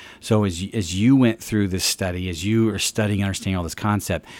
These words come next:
what's an application that you've made for yourself,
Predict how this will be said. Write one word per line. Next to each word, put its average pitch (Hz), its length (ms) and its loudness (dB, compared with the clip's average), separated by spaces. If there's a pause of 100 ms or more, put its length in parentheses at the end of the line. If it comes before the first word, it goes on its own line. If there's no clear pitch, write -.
(280)
what's 117 260 4
an 113 140 6
application 101 760 -2
that 87 100 -4
you've 101 300 -2
made 95 260 0
for - 140 -6
yourself, 85 760 -4